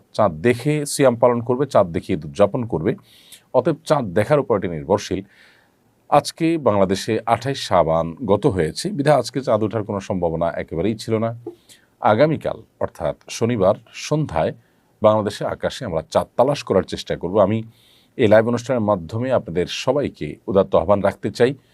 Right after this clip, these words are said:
আমরা সবাই যার যার জায়গা থেকে চাঁদ তালাশ করার চেষ্টা করব ইনশাআল্লাহ তাআলা। শনিবার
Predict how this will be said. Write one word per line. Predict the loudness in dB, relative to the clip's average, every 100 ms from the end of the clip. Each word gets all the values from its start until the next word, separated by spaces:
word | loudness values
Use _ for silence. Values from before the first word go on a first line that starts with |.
| _ _
আমরা | -2 0
সবাই | 0 -2 -2
যার | 0 2
যার | 4 4
জায়গা | 4 4
থেকে | 2 -2 -4
চাঁদ | -2 -4 -4
তালাশ | 0 2 2 -2
করার | -2 -2
চেষ্টা | -4 -10 -6 -6
করব | -6 -10
ইনশাআল্লাহ | -8 -6 -6 -6
তাআলা। | -2 0 0 -4 _ _ -20 -20 _
শনিবার | -2 0 4 6